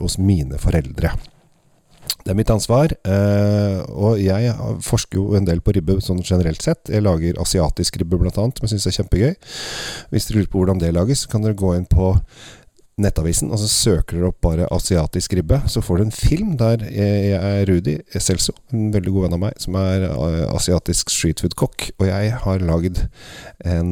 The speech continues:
eh, liten film om hvordan asiatisk ribbe kan være, og det er helt sjukt godt. Og jeg anbefaler det faktisk, for nå er det liksom sånn femti kroner kiloen på,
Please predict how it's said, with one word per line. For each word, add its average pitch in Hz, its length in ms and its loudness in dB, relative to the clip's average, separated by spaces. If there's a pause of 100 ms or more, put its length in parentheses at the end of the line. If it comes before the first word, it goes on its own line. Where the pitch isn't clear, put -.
eh, 85 720 2
liten 82 320 -2
film 85 320 0
om 85 220 -4
hvordan 82 500 0
asiatisk 80 640 -2
ribbe 69 220 0
kan 82 160 0
være, 76 260 0
og 78 240 -6
det 98 160 4
er 85 300 -2
helt 80 500 -2
sjukt - 320 -4
godt. - 240 -2
Og 98 160 4 (480)
jeg - 160 -2
anbefaler 87 600 0
det - 80 0
faktisk, 131 260 -2
for 107 80 -2
nå 104 160 4
er 80 160 -2
det 90 160 0
liksom 87 160 0
sånn 87 160 -2
femti 80 320 -2
kroner 82 320 0
kiloen 80 400 0
på, 80 300 2